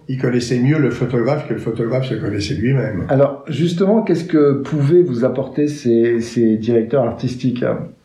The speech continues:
Speaker 1: Bah, par exemple, pour Roman Sislevich, moi, quand j'ai travaillé pour le L, mais on m'avait donné à faire des I D L, qui étaient des, des, des photos vraiment très simples, quatre pages. Voilà, j'étais vraiment, euh,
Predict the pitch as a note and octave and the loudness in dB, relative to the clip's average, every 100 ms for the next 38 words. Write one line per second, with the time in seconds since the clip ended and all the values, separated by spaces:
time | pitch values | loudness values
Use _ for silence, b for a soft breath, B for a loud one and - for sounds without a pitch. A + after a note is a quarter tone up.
0 | b b b b b b b _ - C#3+ | b b b b b b b _ -8 -4
1 | C3 - - _ - B2 D#3 C#3 C3+ C#3 | -4 -6 -18 _ -10 -4 -2 0 0 2
2 | D3 C3+ - - D3 F3 A3+ - C3 C3+ | 0 0 -4 -2 0 2 0 -2 -4 -2
3 | C#3+ B2+ B2 B2 B2+ B2 B2 B2+ E3 C#3 | -2 0 -2 -2 -2 -2 0 0 0 0
4 | B2 - - - _ _ A2+ A#2 B2 B2 | -2 -2 -8 -14 _ _ -6 -2 0 0
5 | A#2+ A2+ C3 B2 - C3+ C3 A2 G#2+ A#2 | 0 -2 0 -2 -2 -2 0 0 -2 0
6 | A#2 A2+ G2+ A2+ C3+ C3 B B - G#2+ | 2 0 0 0 -2 -4 B B -10 -4
7 | A2+ A2+ A2+ G2 F#2+ F#2+ F#2+ G2 G#2+ G2+ | -2 0 0 0 -2 -2 -2 -2 -4 -4
8 | G#2+ - A#2+ A#2 F2 F2+ A2 G#2+ G#2 - | -6 -4 -2 -2 -4 -4 -4 -4 -6 -6
9 | F2+ A2 G2+ - - - C3+ D#3 C#3 - | -4 -4 -4 -6 -6 -4 -2 -4 -8 -10
10 | b b b - A2 C3+ G#2+ F#2 G2 F#2 | b b b -8 -2 0 -2 -4 -4 -4
11 | G#2 B2 G2+ F2+ F#2 F#2 | 0 0 0 -2 -4 -6